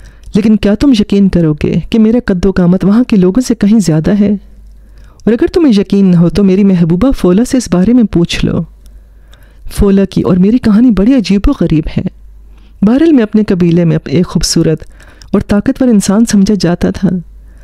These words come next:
पूरे कबीले में मेरी बहादुरी की धूम थी और सब लोग मुझे कबीले का सबसे बहादुर आदमी मानते थे। मैं तुम्हें ये भी बताऊं कि मेरी बीवी का नाम केम था। केम बहुत ही अच्छी औरत थी,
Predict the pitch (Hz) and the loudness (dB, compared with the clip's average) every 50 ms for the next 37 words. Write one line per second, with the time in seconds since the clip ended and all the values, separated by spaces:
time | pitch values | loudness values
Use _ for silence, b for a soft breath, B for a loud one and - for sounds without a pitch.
0 | b b b b b - 254 294 330 330 - 214 175 185 180 185 196 196 180 170 | b b b b b 0 0 0 0 0 -2 -2 0 0 2 2 2 2 2 2
1 | 180 214 233 196 190 175 180 185 175 220 285 294 - 214 160 - 160 160 160 160 | 2 2 2 0 0 0 0 0 0 0 -2 0 0 -2 0 0 0 2 2 2
2 | 170 - - - - - 180 - b b b b b b b b b - 202 - | 0 -2 -2 -6 -4 -4 -6 -8 b b b b b b b b b -2 -2 0
3 | - 233 220 185 180 180 190 196 202 202 190 190 196 - 180 165 175 180 190 220 | 0 -2 -2 0 0 0 2 2 0 0 0 0 -2 -2 -2 0 0 0 0 0
4 | - 202 185 - 208 - - 196 170 175 165 185 190 - 247 226 196 190 - 220 | 0 -2 -2 -2 -4 -2 -2 -2 -2 0 0 0 0 0 0 0 0 -2 0 0
5 | 226 202 170 151 156 175 - - 170 - - - - 196 196 - - - - b | 2 2 2 2 0 0 -2 -2 -4 -4 -4 -6 -4 -4 -8 -10 -12 -20 -20 b
6 | b b b b b b b b b b b 208 262 - 330 302 285 233 - 220 | b b b b b b b b b b b -2 -2 2 2 2 2 2 2 0
7 | 220 196 202 170 170 165 - 151 156 175 190 - 214 202 202 202 202 170 180 190 | 0 0 0 0 -2 -2 0 0 0 0 2 2 2 2 2 2 0 0 0 0
8 | 196 262 - 247 208 190 214 262 277 - - 185 170 175 180 170 - - - - | 0 0 0 0 0 2 2 0 -2 -2 -2 -2 0 2 0 0 0 -2 -4 -4
9 | - - - - - b b b b b b b b - 202 190 185 175 208 233 | -6 -12 -18 -20 -20 b b b b b b b b -2 0 0 2 2 2 0
10 | 302 311 - 262 196 - - - 190 180 165 160 160 160 - - - - 175 156 | 0 0 0 -2 -2 -2 -2 -2 0 0 0 0 -2 -4 -4 -6 -6 -4 -4 -4